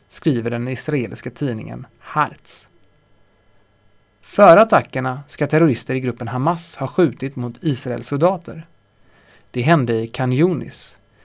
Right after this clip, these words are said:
Det säger Israels militärer, I D F. Skotten var ett brott mot pausen i kriget. Det säger I D F. Därför attackerade I D F platser i Gaza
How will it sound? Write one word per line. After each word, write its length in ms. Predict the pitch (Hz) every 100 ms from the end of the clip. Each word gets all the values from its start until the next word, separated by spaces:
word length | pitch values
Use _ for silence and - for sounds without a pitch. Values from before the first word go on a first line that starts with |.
| - -
Det 120 | 185
säger 300 | 196 131 120
Israels 520 | 147 117 120 117 -
militärer, 680 | 117 117 135 175 139 143 - _ _ _
I 160 | - 117
D 180 | 113 156
F. 300 | 147 - - _ _ _ _ _ _ _ _ _ _ -
Skotten 560 | - - 202 202 226
var 180 | 165 123
ett 80 | 117
brott 400 | 110 196 - -
mot 220 | 117 -
pausen 420 | 175 165 - 120
i 40 | 117
kriget. 640 | 180 180 - - - - _ _ - -
Det 120 | 156
säger 260 | 160 185 123
I 160 | 123 120
D 100 | 165
F. 360 | - - - _ _ _ _ _ -
Därför 500 | 165 240 - - -
attackerade 640 | 135 160 165 147 147 196 240
I 80 |
D 100 | 190
F 180 | 123 - -
platser 380 | 196 175 - 165
i 60 |
Gaza 480 | 180 156 123 123